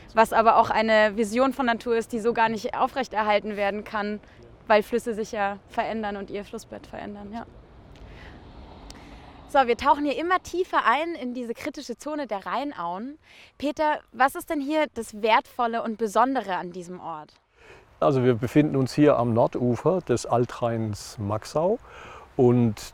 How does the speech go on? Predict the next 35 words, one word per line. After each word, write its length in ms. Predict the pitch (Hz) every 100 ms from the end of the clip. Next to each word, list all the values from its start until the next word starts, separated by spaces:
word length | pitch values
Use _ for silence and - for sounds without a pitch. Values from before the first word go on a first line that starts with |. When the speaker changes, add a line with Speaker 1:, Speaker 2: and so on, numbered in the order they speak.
| - -
Speaker 2:
das 240 | 120 -
war 80 | 127
auch 100 | 117
das 200 | 127 -
erste 340 | 135 127 -
Naturschutzgebiet, 840 | 104 95 - 101 101 - 98 113
das 100 | 123
schon 200 | - 117
in 60 | 117
den 60 | 101
sechziger 500 | - 117 - 110 110
Jahren 380 | 104 95 107
entwickelt 420 | 104 95 - - -
wurde. 200 | 110 107 - - - - - -
Das 140 | 131
besonders 500 | - 156 143 131 -
Wertvolle 520 | 131 190 - 123 113
hier 440 | 104 92 101 104 95 - - - -
ist 320 | 123 - - -
die 460 | 120 120 113 117 -
Struktur 800 | - - 113 - - 135 147 151
der 160 | 139
Rheinaue 640 | 98 104 113 135 147 151 156
und 180 | 143
zwar, 400 | 113 127 117 135
äh, 80 | 160 - - 113 110 -
in 160 | 120 117
einem 320 | 110 110 101
Bereich, 480 | 104 92 101 123 -
den 140 | 117
man 100 | 117
die 180 | 113 101
Weichholzaue 840 | 95 104 - 104 95 - 95 90
Speaker 1:
Mhm. 60 | 87
Speaker 2:
nennt. 260 | 87 85